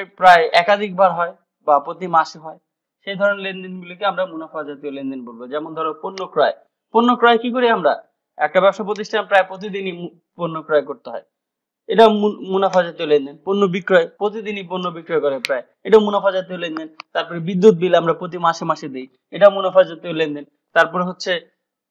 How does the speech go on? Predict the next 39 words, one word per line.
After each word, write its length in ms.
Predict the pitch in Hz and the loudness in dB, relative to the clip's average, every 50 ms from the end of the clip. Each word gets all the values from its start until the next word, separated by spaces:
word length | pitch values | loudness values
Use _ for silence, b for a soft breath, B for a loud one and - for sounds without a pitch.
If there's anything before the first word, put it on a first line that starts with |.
| _ _ | _ _
এ, 80 | - 160 160 160 156 147 151 | 2 6 6 6 6 6 8
ভাড়া 240 | 160 170 175 185 180 170 170 | 10 10 12 12 12 12 10
আমরা 120 | 165 165 | 8 4
প্রতি 220 | 151 160 170 151 170 165 | 2 0 -4 -2 2 2
মাসে 160 | 160 156 - 165 | 2 2 2 -4
মাসে 200 | 156 143 151 143 | -4 -4 -4 -10
দিই, 140 | 131 139 147 | -8 -8 -6
এটা 120 | 165 190 208 | -2 -2 -2
মুনাফা 320 | 185 170 160 151 139 143 135 | -2 -2 -4 -4 -4 -4 -8
জাতীয় 260 | 127 120 117 123 120 113 | -10 -12 -14 -16 -16 -14
লেনদেন। 260 | 110 104 101 98 _ _ _ _ _ _ _ - | -16 -16 -16 -20 _ _ _ _ _ _ _ -2
আর 80 | 131 135 | -2 -2
মূলধন 320 | 139 151 170 180 185 196 196 | -2 -4 -6 -4 -6 -6 -6
জাতীয় 260 | 196 196 185 202 202 | -6 -10 -10 -10 -12
লেনদেনে 340 | 196 202 196 202 202 202 196 | -12 -12 -12 -14 -16 -16 -16
যদি 180 | 190 196 175 196 | -20 -12 -8 -6
আমরা 180 | 190 185 180 180 | -6 -6 -8 -12
সংজ্ঞা 320 | - - 185 180 175 170 | -10 -10 -8 -4 -4 -4
দিই, 140 | 156 170 196 196 | -4 -6 -12 -14
মূলধন 380 | 196 180 175 185 185 185 185 185 | -12 -8 -8 -4 0 0 0 0
নিজেই 300 | 180 185 190 190 196 190 175 | 0 -4 -4 -2 0 0 0
একটা 140 | 170 - 175 | 0 -2 -6
মূলধন 320 | 160 160 156 147 147 143 139 135 | -6 -6 -8 -8 -8 -10 -12 -14
জাতীয় 200 | 123 143 139 127 | -12 -14 -14 -12
লেনদেন, 280 | 127 123 113 107 _ _ _ _ _ _ _ | -12 -14 -16 -20 _ _ _ _ _ _ _
কারণ 160 | 156 160 165 170 180 | -2 -2 -2 2 2
মূলধন 280 | 190 190 190 202 202 196 185 | 2 4 6 4 6 8 10
মালিক 220 | 175 185 208 220 - _ _ _ _ _ _ _ | 10 10 10 6 4 _ _ _ _ _ _ _
বছরে 360 | 143 151 160 160 185 180 175 165 160 - - _ _ _ _ _ - | -4 -4 -4 -2 -2 0 0 0 0 -2 -6 _ _ _ _ _ 0
একবার 320 | 165 170 170 175 196 185 175 175 | 0 0 4 2 2 2 2 -2
দিলে 140 | 190 190 | 0 2
অনেক 240 | 185 180 190 202 202 180 | 4 4 2 0 -2 -2
দিন 140 | 180 202 190 170 | -2 -2 -2 2
পর 160 | 190 180 175 170 | 4 4 4 4
পর 160 | - 170 151 131 117 | 4 2 0 0 -2
দেয়। 140 | 110 98 - _ _ _ _ _ _ _ | -10 -14 -14 _ _ _ _ _ _ _
এরপর 220 | 165 156 160 170 190 | -10 -10 -4 -2 -2
হচ্ছে 200 | 190 185 - 185 | -2 -2 -2 -2
আসবাবপত্র 600 | 185 151 170 175 180 180 190 180 180 185 185 - | 2 4 4 2 4 2 0 2 2 -4 -6 -6